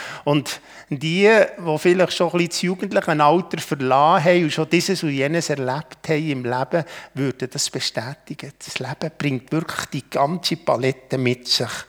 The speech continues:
Und die gilt immer auch für uns Christen. Es ist schon schön,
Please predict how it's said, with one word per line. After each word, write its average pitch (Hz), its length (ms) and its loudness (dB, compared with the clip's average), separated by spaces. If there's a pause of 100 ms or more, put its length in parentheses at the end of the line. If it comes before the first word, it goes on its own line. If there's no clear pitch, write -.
(460)
Und - 160 -4
die 165 120 -2
gilt 156 420 -2
immer 170 400 0
auch 156 80 -2
für 151 140 -4
uns 156 280 -4
Christen. - 540 -6 (3000)
Es 175 200 -2
ist 147 100 0
schon 135 220 -2
schön, 110 520 0